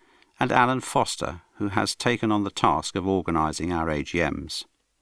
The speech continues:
The business session of the A G M was followed by questions from the floor, the first being an appeal by Steve Jones for a young member to take on the job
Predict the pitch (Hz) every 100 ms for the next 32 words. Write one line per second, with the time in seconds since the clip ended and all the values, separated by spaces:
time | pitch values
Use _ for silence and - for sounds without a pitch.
0 | _ _ _ - - - - 95 151 156
1 | 135 - 85 - 92 80 82 76 - 80
2 | 87 98 - - 120 123 113 107 - 117
3 | 117 - 110 - 117 123 - 92 64 -
4 | _ - _ _ _ 90 - 131 - -
5 | 101 98 90 - 131 117 104 95 92 -
6 | 120 110 - 92 76 82 - 87 87 101
7 | 113 104 73 76 82 - - 113 104 107
8 | 101 - 76 78